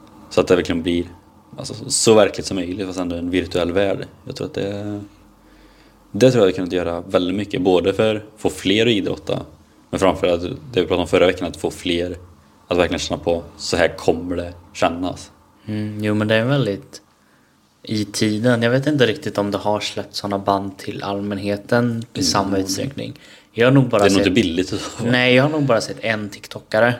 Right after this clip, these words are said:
Speaker 1: Ja.
Speaker 2: Och hennes resa är faktiskt så här s-, "Följ med mig när jag går ner i vikt med hjälp av
Speaker 1: Mm.
Speaker 2: det." Men så filmar hon sin resa typ när hon är i ett så här survival-spel där man, där hon springer på bandet och så
Speaker 1: Mm.
Speaker 2: kan typ hitta grejer.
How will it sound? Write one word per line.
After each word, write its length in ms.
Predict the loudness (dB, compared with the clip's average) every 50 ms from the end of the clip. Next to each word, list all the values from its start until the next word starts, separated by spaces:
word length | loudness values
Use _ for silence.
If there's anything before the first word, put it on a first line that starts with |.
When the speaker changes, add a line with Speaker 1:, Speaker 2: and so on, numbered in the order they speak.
| -4 -2
Speaker 1:
Ja. 300 | 0 0 0 0 -4 -8 -10 -8
Speaker 2:
Och 180 | -6 -6 -6 -6 -6
hennes 340 | -6 -6 -4 -4 -2 -2 0
resa 460 | 2 2 4 4 4 2 2 -2 0
är 240 | 2 2 4 4 2
faktiskt 380 | 0 -2 -6 -4 -6 -4 -2
så 60 | -2
här 120 | -2 -2 -2
s-, 300 | -6 -8 -8 -10 -10 -12 _ -20 -20 -20 -20 -20 -20 -20 -18 -14 -4 0
"Följ 200 | 2 2 2 2
med 380 | 0 2 4 4 4 2 2
mig 280 | 0 0 0 0 -2 -4
när 100 | -4 0
jag 160 | 0 0 0
går 80 | -2 -4
ner 380 | -6 -4 -2 -2 -2 -2 -4 -10 -16 -20 -20 -20 -20 -20 -20 -12 -8
i 100 | -4 0
vikt 460 | 0 0 0 -2 -12 -12 -12 -6 -2
med 100 | -2 -2
hjälp 200 | -2 -2 -6 -4
av 40 | -2
Speaker 1:
Mm. 120 | 0 0
Speaker 2:
det." 120 | 0 -2 -6 -10 -16 -20 -20 -20 -20 -16 -12
Men 80 | -10
så 120 | -8 -8 -6
filmar 320 | -2 -2 -2 0 0 -2
hon 180 | -2 -4 -6 -6
sin 180 | -6 -6 -6 -4
resa 300 | -2 -2 -2 -2 -4 -8
typ 260 | -6 -6 -6 -6 -6
när 80 | -8 -8
hon 100 | -6 -4
är 260 | -4 -4 -4 -4 -8 -14 _ _ -20 -20 _ _ _ _ -4
i 100 | -4 -4
ett 100 | -4 -4
så 60 | -6
här 80 | -6 -4
survival-spel 840 | -2 -2 0 2 4 4 4 4 2 0 -2 -2 -4 -6 -8 -6 -6
där 60 | -6
man, 200 | -6 -6 -8 -8 -4 -2
där 100 | -2 0
hon 140 | 0 -2
springer 440 | -2 -2 0 0 0 2 2 2 0
på 140 | 2 0 0
bandet 500 | 2 2 2 2 2 0 0 0 -2 -4
och 60 | -2 0
så 40 | 0
Speaker 1:
Mm. 100 | 0 -2
Speaker 2:
kan 120 | -2 -4 -4
typ 160 | -4 -8 -6
hitta 360 | -12 -12 -12 _ -4 -2 0
grejer. 440 | 2 2 2 2 2 0 0 0